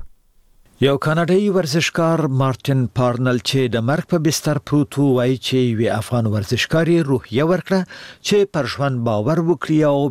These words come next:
بیرته فعال شي. پارنل یو کال وړاندې د مغزي سکتې له کبله د کوما په حال کې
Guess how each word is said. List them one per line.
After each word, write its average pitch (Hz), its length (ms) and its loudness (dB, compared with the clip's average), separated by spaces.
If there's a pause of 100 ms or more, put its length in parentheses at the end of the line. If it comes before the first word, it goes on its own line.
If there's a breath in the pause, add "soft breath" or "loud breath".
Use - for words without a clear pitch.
بیرته 120 380 -4
فعال 101 320 -4
شي. 117 120 -2 (720 loud breath)
پارنل 196 380 2
یو 165 200 2 (160)
کال 131 160 -2
وړاندې 123 340 -2 (120)
د 113 240 0
مغزي 110 380 -2
سکتې 165 400 0
له - 20 -8 (100)
کبله 117 380 -2
د 107 180 -6
کوما 101 260 -2 (120)
په 78 100 -4
حال 131 220 0
کې 175 100 0